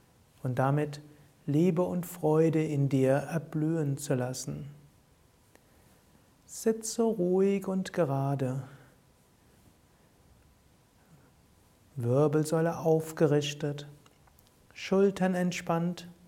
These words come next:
Kiefergelenke entspannt, Augen entspannt. Schließe die Augen und atme ein paar Mal tief mit dem Bauch ein und aus. Atme drei bis vier Sekunden lang ein,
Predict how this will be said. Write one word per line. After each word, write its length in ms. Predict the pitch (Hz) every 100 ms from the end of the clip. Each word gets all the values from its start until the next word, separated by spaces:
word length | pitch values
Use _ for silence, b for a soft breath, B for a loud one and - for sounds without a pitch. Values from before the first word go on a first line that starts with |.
| - _ _ _ -
Kiefergelenke 960 | - 196 196 180 165 160 156 160 156 156
entspannt, 720 | 151 143 - 143 135 165 - - - _ _ _ _
Augen 680 | - 143 151 160 151 147 143
entspannt. 840 | 147 147 143 143 - 135 131 139 - - _ _ _ _ _ _ _ _ _ _ b b b b b b b b b
Schließe 600 | - - 208 226 220 214
die 180 | 208 175
Augen 680 | 165 160 156 147 143 143 147 - - _ _ _ _ -
und 140 | 139
atme 540 | 135 143 156 156 165 160
ein 180 | 156
paar 260 | 143 151 160
Mal 280 | 160 160 160
tief 400 | - 185 180 -
mit 120 | 143
dem 180 | 139 139
Bauch 380 | 127 135 143 147
ein 220 | 156 160
und 140 | 165
aus. 540 | - 127 131 - - - _ _ _ _ b b b b b -
Atme 400 | 123 120 - 139
drei 320 | 139 123 139
bis 200 | 147 151
vier 160 | - 170
Sekunden 640 | 175 175 180 180 175 190
lang 220 | 185 185
ein, 420 | 170 165 165 180